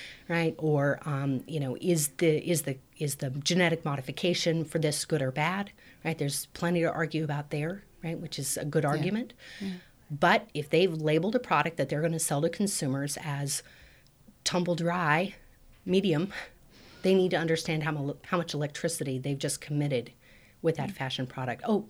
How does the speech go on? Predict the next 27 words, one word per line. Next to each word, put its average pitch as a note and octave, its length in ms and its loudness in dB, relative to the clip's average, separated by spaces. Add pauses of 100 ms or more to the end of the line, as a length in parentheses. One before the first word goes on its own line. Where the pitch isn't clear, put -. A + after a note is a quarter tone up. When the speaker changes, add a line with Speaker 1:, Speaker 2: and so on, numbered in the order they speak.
Speaker 1:
I F3+ 100 -2
didn't F3+ 200 0
mean D3+ 100 0
electricity. C#3 580 -4
I D#3+ 120 -2
mean C#3+ 260 0 (200)
carbon F3 340 2
emissions, B2+ 600 -4
Speaker 2:
Yeah. E3 140 2
Speaker 1:
because D3 240 -4
the C#3+ 60 -2
electricity C#3+ 540 -4
has C#3+ 200 -8
to - 80 -12
come D3 160 -8
from D3+ 100 2
Speaker 2:
Right. B2 140 0
Speaker 1:
somewhere. C3 420 -8 (320)
Speaker 2:
Right. E3 240 -6 (240)
Speaker 1:
Yeah. F3 140 -6
Speaker 2:
Right. C#3+ 100 -4 (1080)
So G#3+ 240 8
that, F3+ 280 4
that F#3+ 180 4
really F#3 320 4
is F3+ 240 2
a, D#3 300 2